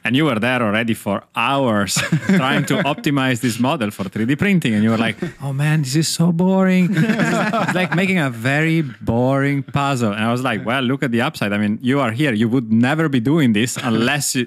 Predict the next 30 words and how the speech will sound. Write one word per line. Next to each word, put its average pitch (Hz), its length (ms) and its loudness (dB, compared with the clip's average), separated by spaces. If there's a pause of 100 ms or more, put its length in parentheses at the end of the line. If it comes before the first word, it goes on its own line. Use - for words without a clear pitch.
you 120 340 -2
had 156 360 -4
to 131 100 0
be 127 140 2
here 131 280 2
waiting 131 380 0
for 117 180 -2
us." 107 280 -2
<laughs> 123 40 -8 (420)
So 120 220 -2
that 127 140 -2
was 117 100 -2
kind 120 220 0
of 107 80 -4
fun. 110 400 -4
And 131 120 0
in 147 120 2
the 131 100 4
end, 151 220 0
I 113 40 0
think, 113 300 -2
I 110 80 0
mean, 107 240 2
you, 107 260 2
you 127 120 2
managed 139 260 0
to 120 100 0
fix - 220 -2
the 107 100 -4
model, 98 400 -2